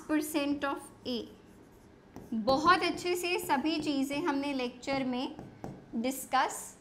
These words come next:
कर ली हैं। So this mass percent of A will be equal to mass of A over mass of solution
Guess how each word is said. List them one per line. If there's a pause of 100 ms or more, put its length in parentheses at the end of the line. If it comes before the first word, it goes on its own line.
(340)
कर
ली
हैं। (420)
So
this
mass
percent
of (100)
A
will
be
equal
to (220)
mass
of (160)
A (400)
over
mass
of
solution